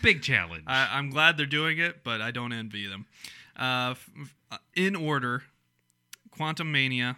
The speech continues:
Speaker 2: Ant-Man and Quantum Mania, uh, February seventeenth, twenty twenty-three is the current date.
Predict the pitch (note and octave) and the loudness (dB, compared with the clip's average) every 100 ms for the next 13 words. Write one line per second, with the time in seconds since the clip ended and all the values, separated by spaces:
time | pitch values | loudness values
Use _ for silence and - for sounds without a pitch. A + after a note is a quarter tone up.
0 | - B2 B2 B2+ B2+ A#2+ A#2+ A#2+ A#2+ A#2 | -2 -2 0 -2 -2 -6 -6 -6 -6 -4
1 | A#2 A#2 A#2+ - A#2 A#2 A2+ A2+ A#2 A2+ | -4 -6 -8 -8 -8 -6 -6 -6 -6 -8
2 | A2+ A2+ A2+ - C#3 C3+ C3+ C3 C3 - | -8 -10 -10 -6 -6 -2 0 2 0 -2
3 | B2+ A#2 A#2+ A#2 - A#2+ A#2+ B2+ B2 A#2+ | -6 -4 -6 -6 -8 -8 -6 -6 -8 -8
4 | A#2 A2 A2+ A#2 - A#2+ G#2+ G#2 G#2 G#2 | -10 -8 -10 -12 -14 -10 -10 -6 -4 -6